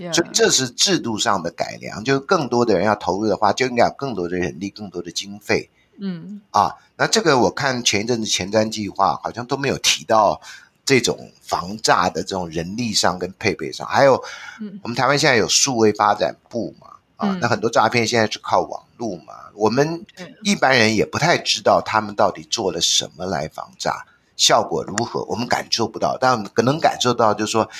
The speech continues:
Speaker 2: ，“哎，怎么这被骗的情况，这个报-，报警数越来越多啊。”确实是这样，
Speaker 1: 嗯。
Speaker 2: 这个统计数字支持的，而且官方统计数字。
Speaker 1: 嗯。
Speaker 2: 所以你不从制度上来做，不从经费上来补足，那真的我们有一天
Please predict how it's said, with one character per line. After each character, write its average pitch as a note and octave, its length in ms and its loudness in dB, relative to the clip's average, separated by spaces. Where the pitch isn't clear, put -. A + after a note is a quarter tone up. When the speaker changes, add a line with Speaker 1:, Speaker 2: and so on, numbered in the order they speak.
Speaker 2:
，“哎， F3+ 100 4
怎 E3 120 0
么 D#2 120 -10
这 - 80 -10
被 C#3+ 180 2
骗 D3 220 2
的 A2 60 0
情 G2+ 200 -4
况， G#2+ 420 2
这 - 100 -6
个 B2 140 -12
报-， A#2+ 200 4
报 C3 200 2
警 D#2+ 200 -6
数 A#2+ 180 -6
越 A#2 140 2
来 F2 60 2
越 G2+ 160 0
多 F#2+ 340 0
啊。” E2+ 240 0
确 - 180 -4
实 G#2 160 -4
是 C3 180 0
这 G#2 120 -2
样， D#2+ 120 0
Speaker 1:
嗯。 G2+ 40 -12
Speaker 2:
这 A2 100 -2
个 G#2 80 0
统 D#2 160 -14
计 A2 140 -8
数 G#2+ 180 -4
字 - 140 -20
支 - 200 -4
持 - 220 -2
的， - 80 -10
而 G#2+ 60 -2
且 - 100 -2
官 A#2+ 260 0
方 A#2+ 180 2
统 E2+ 200 -16
计 C2 120 -20
数 - 120 -20
字。 G1+ 140 -20
Speaker 1:
嗯。 G3 500 -12
Speaker 2:
所 - 120 2
以 D3+ 60 6
你 B2+ 100 2
不 D3+ 140 2
从 B2+ 240 2
制 - 180 2
度 B2 160 2
上 G#2 220 4
来 E2 180 4
做， F#2+ 380 2
不 - 160 -2
从 G#2 560 -4
经 B2+ 240 -2
费 A#2 160 2
上 F#2+ 220 0
来 D2+ 160 0
补 D2 260 -12
足， - 340 -16
那 A2+ 160 0
真 C#3 240 2
的 C3 120 6
我 C2 80 2
们 G2+ 140 -8
有 B1+ 100 -2
一 F2 60 -4
天 G2 340 -2